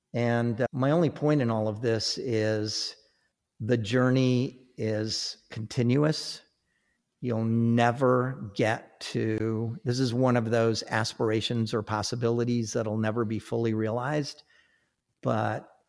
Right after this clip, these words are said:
if P and G, and I always felt they had a, had a real shot at this, if P and G can continue to make progress this, in this area, it's going to be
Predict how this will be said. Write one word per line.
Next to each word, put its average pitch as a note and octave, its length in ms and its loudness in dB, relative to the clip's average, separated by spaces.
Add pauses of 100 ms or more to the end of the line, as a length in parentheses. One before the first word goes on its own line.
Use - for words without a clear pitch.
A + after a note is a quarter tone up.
(420)
if D3 320 2
P C#3 180 2
and A#2+ 140 4
G, B2 300 4
and A#2 100 2
I A#2+ 40 2
always A#2 280 2
felt A#2+ 300 -2
they A#2+ 100 -2
had A2 180 -2
a, A2+ 140 -4 (100)
had A#2 160 -4
a A#2 60 -2
real A2+ 160 0
shot A#2+ 320 0
at - 160 -8
this, A2+ 400 -10 (480)
if - 160 -6
P C#3+ 180 4
and A#2+ 120 2
G A#2+ 200 2
can A2 220 -4
continue A#2+ 500 0
to A2+ 80 2
make A2 240 -2
progress A2+ 520 -4
this, - 260 -8 (160)
in A#2 140 -2
this A#2 200 -6
area, B2 680 -4 (420)
it's A2 200 -2
going A2+ 300 0
to G#2+ 60 0
be G#2+ 460 -2